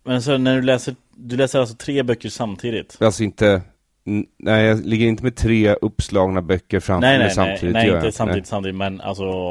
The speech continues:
Speaker 1: eh, samtidigt.
Speaker 2: Nu, ja.
Speaker 1: Ja,
Speaker 2: Mm.
Speaker 1: exakt. Hur, eh, för det har jag nog aldrig gjort. Eh, <laughs> du, du,
Speaker 2: Men som du märker, ingen av de här, ja, bortsett då från On Liberty, det är väl lite, men det läcker in i det jag sysslar med för tillfället, det är därför jag läser om den.
Speaker 1: Ja,
Speaker 2: Plus
Speaker 1: okej.
Speaker 2: att den är väldigt intressant med det,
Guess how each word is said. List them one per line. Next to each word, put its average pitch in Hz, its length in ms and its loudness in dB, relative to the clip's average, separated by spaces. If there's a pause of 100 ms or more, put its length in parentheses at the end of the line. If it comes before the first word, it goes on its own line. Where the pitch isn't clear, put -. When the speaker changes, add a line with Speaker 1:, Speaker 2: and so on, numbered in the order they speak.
(220)
Speaker 1:
eh, 87 220 -10
samtidigt. 95 800 -10 (360)
Speaker 2:
Nu, 107 340 0
ja. - 220 -8
Speaker 1:
Ja, 98 140 -6
Speaker 2:
Mm. 104 120 0
Speaker 1:
exakt. - 380 -12 (640)
Hur, 117 480 -2
eh, 101 640 -4
för 107 100 -14
det 131 100 -2
har 113 200 0
jag 92 120 -6
nog 92 100 -8
aldrig 87 240 -8
gjort. - 220 -20 (680)
Eh, 98 360 -8 (100)
<laughs> - 200 -20
du, 120 140 -8
du, 104 520 -6
Speaker 2:
Men 123 160 4
som 120 140 0
du 117 60 4
märker, 113 300 2
ingen 107 280 0
av 110 80 0
de 101 160 -2
här, 87 140 2
ja, 78 460 0
bortsett 85 460 -8
då 69 160 -4
från 62 260 -8
On 64 180 -6
Liberty, 80 420 -4
det 73 120 -4
är 65 60 -2
väl 55 120 -8
lite, 64 440 -10
men 87 100 -4
det 90 180 0
läcker 92 380 -2
in 85 220 -2
i 78 40 -4
det 69 100 -4
jag 71 180 -2
sysslar - 360 -8
med 58 200 -8
för - 80 -10
tillfället, 60 380 -8
det 76 80 -8
är - 20 -6
därför 67 260 -6
jag 60 60 -6
läser 57 260 -8
om 65 160 -8
den. 50 180 -10
Speaker 1:
Ja, 98 120 -6
Speaker 2:
Plus 98 160 0
Speaker 1:
okej. 101 60 0
Speaker 2:
att 87 80 -4
den 90 120 0
är 87 60 -2
väldigt 87 460 -2
intressant 78 500 -8
med 71 100 -8
det, 69 240 -6